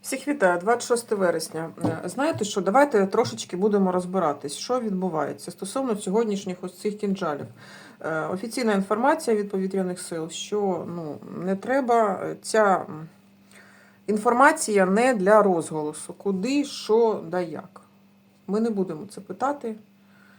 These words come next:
Сподіваюся, що показали, що якось зрозуміло, що на військові об'єкти, але якось все ж таки показали, що по балансу воно туди прилетіло.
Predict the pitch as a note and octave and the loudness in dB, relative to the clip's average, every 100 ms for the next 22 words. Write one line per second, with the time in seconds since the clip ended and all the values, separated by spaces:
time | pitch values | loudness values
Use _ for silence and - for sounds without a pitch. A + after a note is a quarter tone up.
0 | - - - G3+ A3 D4+ C#4 - G3+ F#3+ | -20 -8 0 2 6 6 4 2 -2 -2
1 | - A3 G3+ F3+ - - F#3+ G3 G#3+ A#3+ | 0 2 2 0 -4 -6 -2 2 4 4
2 | F#3 F#3 G3 E3+ F3 F3+ F3+ F3 - - | 2 0 0 0 -2 -4 -6 -10 -12 -18
3 | - G3 _ _ _ - - _ _ _ | -20 -20 _ _ _ -20 -20 _ _ _
4 | - G3+ G#3 G3+ G#3+ F#3+ F3+ F#3 F3+ F3 | -6 0 2 2 2 2 0 -4 -4 -2
5 | F#3+ - D#4+ C#4+ C4 A#3 A#3 A3+ G#3 G3+ | -4 -2 0 0 -2 0 -2 -2 -10 -12
6 | - _ _ _ _ _ _ _ _ _ | -16 _ _ _ _ _ _ _ _ _
7 | _ _ - G#3 A#3 A#3 A3+ - G#3+ G3+ | _ _ -2 0 2 0 -2 -4 -6 -6
8 | G3+ G3+ G3 G3+ G#3 A#3 G3+ G3 F#3 G3 | -6 -4 -4 -4 0 0 0 -4 -4 -2
9 | G3 G3 G3+ F3 - E3+ D#3 D#3+ D#3 D#3 | 0 2 2 0 -6 -12 -10 -10 -10 -10
10 | F3 F3 D#3 D#3+ A#3+ A3+ | -10 -8 -10 -10 -8 -8